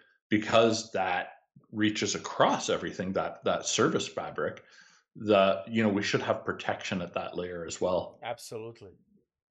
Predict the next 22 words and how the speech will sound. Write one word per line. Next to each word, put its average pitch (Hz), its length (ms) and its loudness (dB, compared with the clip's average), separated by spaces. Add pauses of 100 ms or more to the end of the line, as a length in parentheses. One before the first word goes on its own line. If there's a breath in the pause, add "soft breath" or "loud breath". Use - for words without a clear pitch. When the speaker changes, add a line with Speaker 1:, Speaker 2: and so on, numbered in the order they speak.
Speaker 2:
Uh, 110 360 -8 (120)
and, 123 300 -8
and, 131 260 -6
and 131 340 -8
that's 151 260 -4
a 143 80 -2
very 139 360 2
good 131 380 -12
point. 123 400 -8 (440 loud breath)
And, 135 300 -2
and 143 160 -2
that 185 280 2
is 151 180 -10
a, 147 220 -4
is 131 220 -8
a, 135 160 -2
an 139 160 0
excellent 151 500 -4 (120)
segue 131 640 -6 (380)
to 147 80 -12
the 135 140 -2
next, - 580 -4